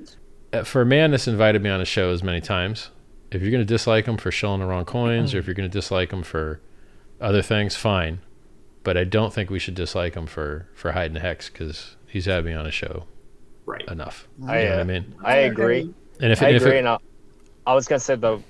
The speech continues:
Speaker 3: the best thing that I've, I've seen come from all of it, like you said, he's had you on the sho-, show multiple times, and c-, I've seen countless, countless new Hexicans that saw him on your show, or saw
Speaker 1: Yeah.
Speaker 3: you on his show for the first
Speaker 1: Yeah.
Speaker 3: time. I mean, a lot,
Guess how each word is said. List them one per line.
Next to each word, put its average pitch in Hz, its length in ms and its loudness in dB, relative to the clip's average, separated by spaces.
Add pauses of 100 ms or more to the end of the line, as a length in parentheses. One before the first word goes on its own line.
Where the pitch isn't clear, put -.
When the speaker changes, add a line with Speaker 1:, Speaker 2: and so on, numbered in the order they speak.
Speaker 3:
the 120 80 -6
best 123 280 0
thing 113 160 -4
that 107 100 0
I've, 107 280 0
I've 107 160 -6
seen 107 260 -6
come 110 200 -6
from 104 180 -10
all 107 120 4
of 107 80 0
it, 101 80 -2
like 104 180 -2
you 107 60 -8
said, 107 360 0
he's 110 220 -8
had 104 180 0
you 101 100 -2
on 101 100 -4
the 98 60 -8
sho-, 104 360 -4
show 113 240 0
multiple 107 340 -2
times, 107 340 -2
and 104 380 -4 (540)
c-, - 140 -8
I've 120 160 2
seen 104 300 0 (140)
countless, 101 840 -2
countless 117 480 -2
new 110 100 0
Hexicans 104 640 -4
that 98 300 -2
saw 113 280 2
him 110 120 0
on 98 160 0
your 104 160 -2
show, 110 500 0
or 117 160 4
saw 120 400 4
Speaker 1:
Yeah. 107 100 -16
Speaker 3:
you 120 420 0
on 110 200 -2
his 113 180 -2
show 135 220 4
for 127 120 -8
the 98 60 -10
first - 320 -6
Speaker 1:
Yeah. 104 80 -2
Speaker 3:
time. 95 160 -6 (140)
I 110 80 -4
mean, 113 400 -4
a 107 80 2
lot, 98 340 0